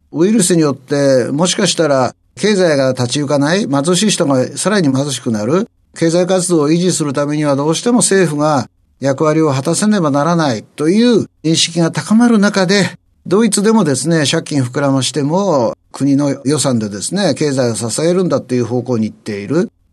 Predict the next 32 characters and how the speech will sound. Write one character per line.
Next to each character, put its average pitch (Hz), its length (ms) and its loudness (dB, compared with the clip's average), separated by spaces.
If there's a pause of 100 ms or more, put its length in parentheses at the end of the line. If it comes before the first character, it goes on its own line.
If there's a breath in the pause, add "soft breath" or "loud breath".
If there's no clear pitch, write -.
(160)
民 170 140 2
主 185 180 0
主 175 280 2
義 143 60 -2
で 147 140 2
あ 143 80 4
ろ 180 160 2
う 180 80 0
と、 135 300 2
社 127 120 -2
会 143 160 0
主 156 100 0
義 170 100 2
で 135 80 0
あ 127 100 2
ろ 147 120 0
う 143 40 -2
と 120 100 -4
で 101 140 -6
す - 100 -8
ね、 151 120 -2
や 131 180 2
っ - 20 -10
ぱ 190 160 -2
り 120 300 2
国 165 260 -2
が 190 280 2
今、 165 360 0 (240)
経 175 200 2
済 147 180 2
を 117 80 0
支 110 80 -4